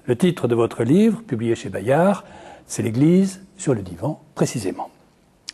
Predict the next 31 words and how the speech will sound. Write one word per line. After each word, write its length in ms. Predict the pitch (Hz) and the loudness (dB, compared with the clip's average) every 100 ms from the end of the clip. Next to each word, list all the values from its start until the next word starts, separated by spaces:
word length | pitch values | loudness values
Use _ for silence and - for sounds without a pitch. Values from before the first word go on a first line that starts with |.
| - - - - | -16 -14 -14 -10
Jean 160 | - 202 | -2 0
Sévilla, 520 | 208 190 160 120 107 104 | 2 4 4 2 0 -2
vous 240 | 123 123 | -2 0
êtes 200 | 107 - - | -2 -4 -8
journaliste, 720 | - 120 143 202 233 233 - | -4 -2 2 4 2 0 -12
euh, 160 | 92 95 - | -12 -16 -12
rédacteur 420 | - 107 - 113 | -8 -6 -4 -6
en 60 | 107 | -6
chef 160 | 117 | -6
adjoint 240 | 110 110 117 | -4 -2 -4
au 60 | |
Figaro, 600 | - - 123 139 208 208 - - - | -4 -4 0 2 4 2 -4 -20 -20
Figaro 540 | - 113 107 107 104 95 - - | -8 -2 0 0 -2 -4 -10 -4
Magazine, 580 | 113 123 214 233 208 - - - - - - - - | 0 2 4 4 4 -2 -14 -16 -16 -16 -18 -20 -2
mais 80 | 180 | 0
vous 160 | 151 135 | 2 0
êtes 120 | 127 | -2
aussi 420 | 95 - 220 - | -4 2 2 2
historien 600 | 143 - 156 98 117 214 320 - - - - - | -2 -2 -4 -2 -4 -4 -4 -14 -20 -20 -16 -2
et 160 | 190 196 | 0 2
vous 240 | 170 170 | 2 2
avez 600 | 185 165 180 147 113 - 139 | 2 4 4 4 2 -4 2
mis 420 | 185 233 196 - | 4 6 4 2
les 120 | 135 | -2
projecteurs 800 | - 233 175 - - 123 170 185 - - - - | 0 2 2 2 2 2 2 0 -12 -20 -20 -18
sur 220 | - 156 | -4 0
un 80 | 165 | 2
personnage, 840 | 170 151 147 139 139 127 117 95 110 | 2 2 2 4 4 2 0 -2 -2
euh, 200 | 110 98 - _ _ 156 | -2 -4 -10 _ _ 2
peu 120 | 156 | 2
connu, 440 | - 117 110 170 | 4 2 2 -2